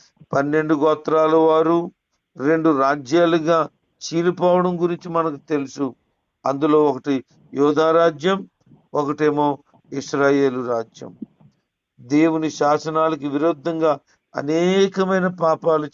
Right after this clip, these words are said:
చేసిన కారణాన దేవుడు దాన్ని శిక్షిస్తున్నాను అని చెప్పాడు.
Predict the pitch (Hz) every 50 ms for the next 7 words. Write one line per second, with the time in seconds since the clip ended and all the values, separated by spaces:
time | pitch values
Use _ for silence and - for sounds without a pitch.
0 | - 160 143 131 - 143 143 139 131 131 - _ _ _ _ _ _ - 135 139
1 | 143 135 135 147 143 143 135 135 135 127 - - - _ _ _ _ - 143 139
2 | 151 151 151 147 143 135 143 143 139 139 135 - - - 160 151 - - - -
3 | 165 151 - _ - 165 156 151 147 147 143 139 139 135 - _ _ _ _ _
4 | _ - 131 131 127 - - 139 - - - 127 123 127 127